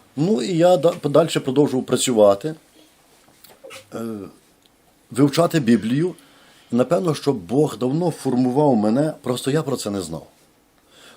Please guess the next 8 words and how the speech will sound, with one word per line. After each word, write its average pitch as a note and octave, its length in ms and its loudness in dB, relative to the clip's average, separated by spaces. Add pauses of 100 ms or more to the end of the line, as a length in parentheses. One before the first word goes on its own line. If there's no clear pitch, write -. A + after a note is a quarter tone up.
Ну, C3 100 0
і D#3+ 100 4
один D3+ 300 2
односельчанин, B2 760 -2 (680)
який C3 520 -2
навчався A2+ 500 -4
у G#2+ 60 -6
культовосвітньому, G#2 840 -6